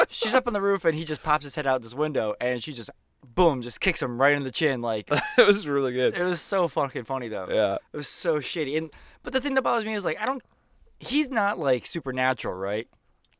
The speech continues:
Speaker 1: Is he?
Speaker 2: Mm-hmm. Yeah, of course he is.
Speaker 1: Uh,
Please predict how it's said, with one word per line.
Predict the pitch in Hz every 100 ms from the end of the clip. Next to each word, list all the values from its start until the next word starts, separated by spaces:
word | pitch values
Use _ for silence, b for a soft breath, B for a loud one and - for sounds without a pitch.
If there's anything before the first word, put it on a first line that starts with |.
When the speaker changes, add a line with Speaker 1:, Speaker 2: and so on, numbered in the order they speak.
| -
Speaker 1:
Is | 131 139
he? | 196 196
Speaker 2:
Mm-hmm. | 285 302 _ _ _ _ _ _ _ _ - -
Yeah, | 285 -
of | -
course | 214 -
he |
is. | - -
Speaker 1:
Uh, | 110